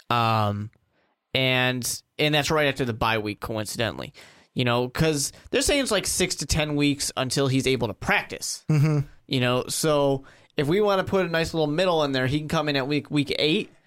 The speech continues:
Speaker 1: to get ready to practice. You know, it is a while.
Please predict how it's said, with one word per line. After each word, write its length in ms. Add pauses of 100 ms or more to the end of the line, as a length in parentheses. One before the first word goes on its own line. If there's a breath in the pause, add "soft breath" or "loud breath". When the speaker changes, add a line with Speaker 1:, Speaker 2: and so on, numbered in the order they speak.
(600 soft breath)
Speaker 1:
to 120
get 200
ready 200
to 80
practice. 920 (440)
You 140
know, 220
it 200
is 120
a 80
while. 380